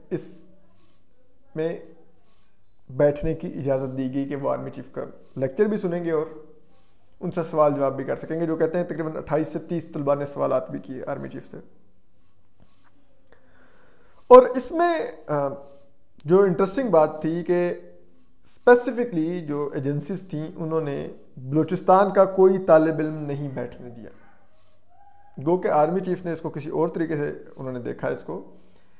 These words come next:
अ, लेकिन बलूचिस्तान के किसी तालिब इल्म को बैठने की इजाज़त ही नहीं मिली। हुआ ये, ज़रा ये बताते हैं कि आर्मी चीफ जनरल कमर अवध बाजवा ने जब वो आए, उन्होंने lecture वगैरह दिया, उस दौरान उन्होंने फिर सवाल किया कि हाथ खड़ा करें यहाँ पर से बलूचिस्तान के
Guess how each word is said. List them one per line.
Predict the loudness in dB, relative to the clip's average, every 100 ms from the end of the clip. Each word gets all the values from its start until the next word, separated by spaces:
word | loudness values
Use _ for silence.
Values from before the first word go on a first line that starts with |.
| -20 -20 -20 -10
अ, | -6
लेकिन | -2 0 0 0
बलूचिस्तान | -2 0 -2 -2
के | -6
किसी | -10
तालिब | -2 -2 -2
इल्म | -4 -6
को | -2 -2
बैठने | -2 -2 -2 -4 -10 -10
की | -8
इजाज़त | -12 -10 -4 0 0 -2
ही | -8
नहीं | -8 -12
मिली। | -14 -18 -20 -20 -20 -20 -20 -20 -20 -20 -20 -20 -20 -20 -20 -20 -20 -20 -20 -20 -20 -20 -20 -20 -8 4
हुआ | 8 10
ये, | 8 8
ज़रा | 6
ये | 4
बताते | 2 -4 -4
हैं | -6 -6
कि | 0
आर्मी | 2 2 0
चीफ | -4
जनरल | -4 -6
कमर | -6 -4
अवध | -4
बाजवा | -4 -6 -4 -6
ने | -6 -12 -16 -18 -20 -20 -8
जब | -6 -4
वो | 0
आए, | 2 2 0
उन्होंने | -4 -8 -10
lecture | -10 -8 -4
वगैरह | -2 -2
दिया, | -2 -2
उस | -2 -2
दौरान | -2
उन्होंने | -2 -8 -12
फिर |
सवाल | -8 -2 -2 -2 -10
किया | -12 -14 -16 -20 -20 -20 -20 -20 -20 -18 -10
कि | -6 -4
हाथ | 0 0
खड़ा | 0 0 0
करें | 0 0 -4
यहाँ | -4 -4
पर | -8
से | -10 -12
बलूचिस्तान | -12 -10 -10 -10 -2 0 0
के | -4